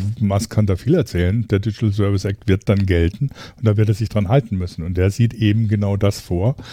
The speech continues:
dass die Plattformen, vor allem die großen Plattformen wie Google, Twitter, Facebook, äh, und so weiter,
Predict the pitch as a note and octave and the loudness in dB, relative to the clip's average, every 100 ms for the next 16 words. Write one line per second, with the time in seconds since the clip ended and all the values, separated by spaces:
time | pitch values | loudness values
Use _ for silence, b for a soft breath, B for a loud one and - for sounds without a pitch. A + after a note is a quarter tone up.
0 | B B B B - A#2 - - G#2+ G2 | B B B B 0 0 0 -2 -2 0
1 | F2 F2+ - B2+ B2+ G#2+ D#2 G#2+ D#3+ D3+ | -2 -4 -2 0 0 0 -2 0 2 2
2 | A#2 A#2 C3 A#2 G#2 G2 - - G2+ G2 | -2 -2 -2 -2 -2 -4 -2 -2 0 2
3 | G2+ G#2 G2 G2 G2 - - A#2+ A#2+ A#2 | 0 0 0 0 -2 -4 -6 -4 0 2
4 | G2 F#2+ - A2 G2+ F#2 F2+ F2 - G#2+ | 0 -2 -2 0 2 2 0 -2 0 0
5 | - - G2 F#2+ - - A2 G2 F2 G2+ | 0 -4 -6 -6 -10 -4 -2 -2 -2 -2
6 | G2+ F#2+ F2+ G2 G2+ | -2 0 2 2 0